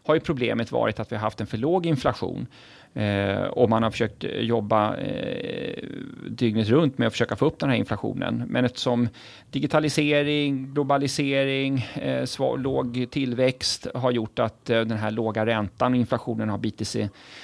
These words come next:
bitit sig fast, så, eh, tror jag inte att riksbankerna eller centralbankerna runt om i världen är särskilt oroliga för, för inflationen, än så länge i varje fall.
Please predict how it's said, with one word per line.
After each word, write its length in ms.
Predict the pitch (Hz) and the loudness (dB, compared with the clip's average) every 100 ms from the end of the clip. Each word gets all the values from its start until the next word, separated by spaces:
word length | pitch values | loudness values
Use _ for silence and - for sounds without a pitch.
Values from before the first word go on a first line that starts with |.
| - - | -20 -2
bitit 280 | 113 - 104 | 0 2 0
sig 120 | 107 | 4
fast, 540 | 185 - - - - - - - - | 4 4 0 -4 -10 -18 -20 -20 -16
så, 360 | - - 127 123 | -4 2 6 6
eh, 500 | 120 - 123 120 123 | 6 2 -2 -2 -2
tror 180 | 123 143 | -2 2
jag 80 | 127 | 2
inte 120 | 117 | 2
att 120 | 110 | -2
riksbankerna 680 | 123 113 - 117 113 - 110 | -4 -6 -4 -4 -2 -2 -2
eller 100 | 110 | -2
centralbankerna 640 | - 113 117 110 107 113 110 | -4 -4 -2 -2 -2 -2 -2
runt 140 | 107 | -2
om 60 | 123 | -2
i 40 | |
världen 200 | 107 104 | 0 0
är 40 | 107 | -2
särskilt 340 | 110 104 110 | -2 -4 -4
oroliga 420 | 110 107 104 104 | -2 -2 -2 -2
för, 400 | 104 110 104 101 | -2 -2 -2 -2
för 120 | - | -2
inflationen, 540 | 107 107 - 151 139 113 | -4 -2 -2 2 2 4
än 200 | 131 165 | 2 2
så 140 | - | 0
länge 220 | 139 110 92 | -2 -2 -4
i 40 | |
varje 140 | - | -6
fall. 220 | - - | -8 -12